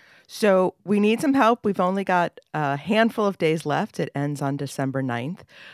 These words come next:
but it is the holiday season, and everybody wants to feel good in the holiday season. And supporting our t-, Kickstarter has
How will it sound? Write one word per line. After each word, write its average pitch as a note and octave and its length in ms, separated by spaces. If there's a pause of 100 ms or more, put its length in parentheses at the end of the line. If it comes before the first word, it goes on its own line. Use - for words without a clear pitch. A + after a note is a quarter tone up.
(240)
but E3 320
it D#3 240
is E3 600 (360)
the E3 80
holiday D#3+ 440
season, B2+ 560 (160)
and D#3+ 120
everybody E3 440
wants E3 260
to F3+ 120
feel F3+ 260
good D3+ 540 (100)
in E3+ 120
the D3 80
holiday C3+ 440
season. B2+ 500 (720)
And G3+ 180
supporting A3+ 440
our G3+ 100
t-, - 240 (160)
Kickstarter C#3+ 760 (160)
has F#3+ 340